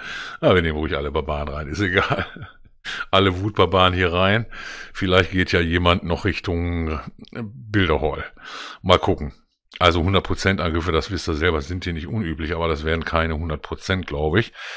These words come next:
Da sind ein bisschen zu wenig, über fünfundvierzig Prozent ein Stern erst. Ah, das ist mau. Okay, zwei Sterne haben wir.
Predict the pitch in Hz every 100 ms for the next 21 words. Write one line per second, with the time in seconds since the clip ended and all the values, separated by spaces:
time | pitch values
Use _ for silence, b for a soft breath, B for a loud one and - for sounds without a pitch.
0 | B 85 73 98 85 82 80 - 78 90
1 | 95 113 87 - 92 85 80 - - -
2 | 87 - 87 80 - 82 85 85 - 78
3 | 73 78 - B B B B - 98 98
4 | 82 76 78 - 73 69 104 - 82 -
5 | 85 - 80 69 71 -